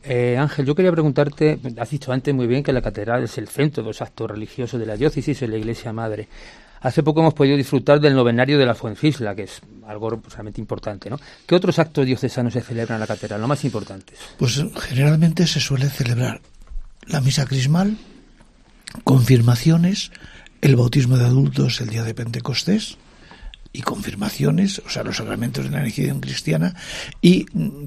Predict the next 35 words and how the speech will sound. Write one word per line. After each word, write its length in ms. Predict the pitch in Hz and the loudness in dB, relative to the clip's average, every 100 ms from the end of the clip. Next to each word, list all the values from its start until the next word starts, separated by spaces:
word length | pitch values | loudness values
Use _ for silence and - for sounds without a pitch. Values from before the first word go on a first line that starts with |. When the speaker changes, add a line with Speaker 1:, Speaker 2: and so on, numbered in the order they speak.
| - | -6
Speaker 2:
quiera 580 | 156 151 156 156 151 135 | 2 4 4 2 0 0
Dios 380 | 139 151 143 143 | 4 4 4 -2
y 80 | |
quiera 220 | - 67 127 | -4 -4 -2
el 60 | |
Señor 280 | - 127 123 | -2 -2 0
y 60 | - | 0
nos 200 | 123 - | -2 -4
escuche 400 | - 151 - - | -2 -2 0 -4
también 340 | 120 123 139 | -4 -2 -2
la 80 | - | -2
Virgen 260 | 123 - | -6 -6
de 80 | - | -4
la 60 | - | -4
Fuencisla, 520 | - 127 131 - 73 - - - | -4 -6 -6 -4 -6 -8 -16 -10
ojalá 520 | - 151 147 139 156 - - - - - | -8 -4 -2 -2 -2 -8 -18 -20 -14 -6
las 240 | - - | -2 2
órdenes 540 | 147 135 123 135 - - | 2 2 2 0 0 -4
futuras 720 | - - 165 - 156 143 120 | -10 -4 0 4 4 4 0
de 180 | 139 - | -2 -4
sacerdotes 800 | - - - 139 104 - - - - - | -4 -4 -4 -2 -2 -2 -4 -6 -12 -8
pudieran 320 | - 131 135 127 | 0 2 2 0
ser 160 | - | -2
en 60 | - | -2
la 100 | - | -4
catedral, 320 | 139 135 - - - - | -6 -4 -4 -8 -16 -6
que 300 | - 175 - | 0 0 0
es 140 | 185 160 | -2 0
donde 260 | 175 175 | 0 0
debía 380 | 143 131 127 - | -4 -4 -4 -4
de 80 | - | -4
ser, 280 | - 107 - - - - | -4 -4 -6 -12 -10 2
no 200 | 156 220 | 6 6
por 260 | - 160 | 4 0
centralizar, 840 | 135 139 123 123 135 120 147 147 | 0 0 0 -2 -4 -4 -4 -6